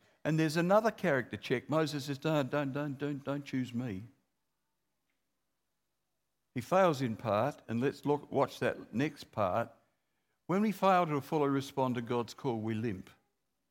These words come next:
We always struggle around that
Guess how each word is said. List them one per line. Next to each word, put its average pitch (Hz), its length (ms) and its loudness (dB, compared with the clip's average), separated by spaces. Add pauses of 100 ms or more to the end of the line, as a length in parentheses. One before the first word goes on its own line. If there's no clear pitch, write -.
(2000)
We 117 160 0
always 180 340 2
struggle 131 480 0
around 117 380 -2
that 120 280 -2